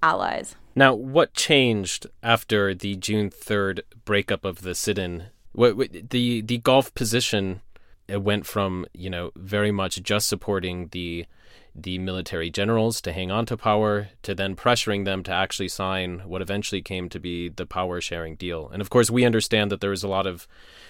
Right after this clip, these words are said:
Speaker 2: there was a lot of backdoor engagement, um, largely from the U S and U K that really, that really, um, helped create that, that space for a deal. But what,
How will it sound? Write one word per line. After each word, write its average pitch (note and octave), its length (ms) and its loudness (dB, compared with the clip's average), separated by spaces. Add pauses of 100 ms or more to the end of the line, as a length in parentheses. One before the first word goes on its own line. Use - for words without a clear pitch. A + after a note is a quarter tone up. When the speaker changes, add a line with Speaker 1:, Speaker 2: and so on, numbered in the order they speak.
(380)
Speaker 2:
there B2 100 8
was C3 140 8
a C#3 40 6
lot C3 140 10
of A#2+ 160 2
backdoor B2 420 8
engagement, G#2 800 0
um, F#2+ 480 -4 (560)
largely G#2+ 760 4
from F#2+ 340 -2
the F#2+ 80 -4
U F#2+ 140 2
S F#2 160 0
and F2+ 120 -4
U E2+ 80 -6
K A2 320 6
that F#2 160 0
really, F2+ 420 -2 (360)
that F2+ 120 2
really, F2 400 -2
um, E2 460 -6 (240)
helped - 340 0
create F#2 560 -4 (380)
that, F2 340 -2 (220)
that F2 220 -4
space - 600 0
for F#2+ 260 -2
a E2+ 120 -2
deal. E2+ 340 -6
But G2+ 160 -4
what, A#2 240 4